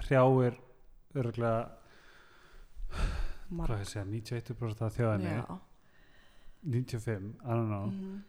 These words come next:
Speaker 1: Hvað, þú veist, hvar stendur hún í þínu lífi?
Speaker 2: Ég hugsa
Speaker 1: Og hvernig hefur stjórn á henni?
Speaker 2: Ég, ég man bara þegar ég var með svolítið svona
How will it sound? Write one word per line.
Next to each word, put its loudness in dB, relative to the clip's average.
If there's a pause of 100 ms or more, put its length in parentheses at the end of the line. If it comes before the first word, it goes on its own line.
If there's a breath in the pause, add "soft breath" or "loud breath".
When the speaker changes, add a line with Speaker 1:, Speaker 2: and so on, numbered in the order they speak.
(140)
Speaker 1:
Hvað, 6
þú 0
veist, -2
hvar 6
stendur 6
hún 6
í -2
þínu 2
lífi? -8 (1040 soft breath)
Speaker 2:
Ég 0
hugsa 2
Speaker 1:
Og 6
hvernig 6
hefur 2
stjórn 0
á -8
henni? -14 (840)
Speaker 2:
Ég, 2 (640)
ég 4
man 2
bara 2
þegar 0
ég 2
var 4
með 2
svolítið -2
svona -2